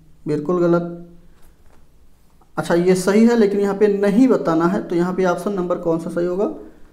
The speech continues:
जो है पहला ही सही हो जाएगा। विकास और वृद्धि एक दूसरे के पर्यायवाची नहीं है, ठीक है। यहाँ पे ल-, पूछा, कहा रहा है कि विद-, एक पर्यायवाची जो है होते हैं, और यहाँ पे होते नहीं हैं ये,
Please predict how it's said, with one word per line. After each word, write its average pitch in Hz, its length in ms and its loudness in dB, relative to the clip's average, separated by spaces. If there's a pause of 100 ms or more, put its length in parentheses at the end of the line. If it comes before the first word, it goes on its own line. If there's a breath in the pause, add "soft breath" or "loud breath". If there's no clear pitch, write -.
(160)
जो 160 200 2
है 208 180 -2 (140)
पहला 175 300 0
ही 214 200 0 (280)
सही 151 160 2
हो 143 120 2
जाएगा। 139 340 -2 (360 loud breath)
विकास 196 340 0
और - 120 2
वृद्धि 180 320 0
एक 196 160 4
दूसरे 170 240 0
के 185 80 -4
पर्यायवाची 160 540 0
नहीं 202 340 2
है, 156 220 -2 (500)
ठीक 160 200 -8
है। 254 180 -6
यहाँ 170 140 2
पे 185 140 0
ल-, 175 600 -6
पूछा, 180 260 0
कहा 190 440 -2
रहा 185 200 2
है 208 120 -2
कि 226 140 -2
विद-, 180 840 -6
एक 185 240 0
पर्यायवाची 175 540 0
जो 175 120 0
है 226 160 0
होते 180 320 0
हैं, 151 240 -4 (260 loud breath)
और 165 220 2
यहाँ 170 160 0
पे 190 120 -2
होते 180 340 0
नहीं 190 340 4
हैं 160 200 2
ये, 196 80 2